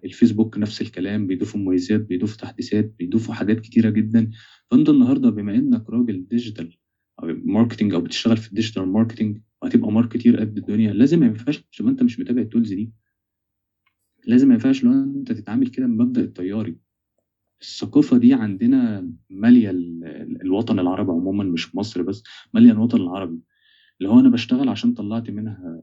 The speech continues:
قرشين. وده، ده فكر خاطئ طبعا، وفي الأول وفي الآخر مش هينجح لا في الماركتينج ولا في غير الماركتينج. إذا ما كنتش الأول تدور على نفسك وتشوف أنا بحب إيه وشايف نفسي أشتغل في إيه، مش هتنجح في الشيء ده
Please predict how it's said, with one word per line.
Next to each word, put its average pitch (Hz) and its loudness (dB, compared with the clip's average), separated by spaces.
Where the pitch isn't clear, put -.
قرشين. 90 -6
وده، 120 4
ده 226 12
فكر - 4
خاطئ - -4
طبعا، 127 2
وفي 104 0
الأول 120 0
وفي 107 -6
الآخر 117 -6
مش 98 -12
هينجح 107 0
لا 107 -10
في 123 -6
الماركتينج 120 2
ولا 107 0
في 113 -4
غير 120 2
الماركتينج. 98 -8
إذا 95 -8
ما 104 -4
كنتش 120 4
الأول 113 6
تدور 113 -4
على 90 -10
نفسك 113 -8
وتشوف 107 2
أنا 113 0
بحب 113 -4
إيه 104 -4
وشايف 107 -2
نفسي 113 -4
أشتغل 110 -8
في - -10
إيه، 120 -4
مش 113 -4
هتنجح 101 -4
في - -20
الشيء - -14
ده - -20